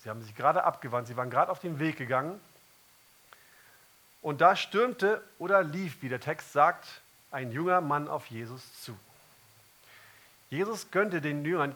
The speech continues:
keine Trainingspause. Gerade die letzte Demütigung, schon die nächste Lektion. Und diese Trainingseinheit, beziehungsweise unser Text,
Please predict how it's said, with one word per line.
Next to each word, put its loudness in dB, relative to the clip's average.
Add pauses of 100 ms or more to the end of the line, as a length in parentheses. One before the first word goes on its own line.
keine -2
Trainingspause. -6 (680)
Gerade 6
die 0
letzte 2
Demütigung, -2
schon -2
die -2
nächste -4
Lektion. -8 (1500)
Und -12
diese -8
Trainingseinheit, 0
beziehungsweise -8
unser -4
Text, -4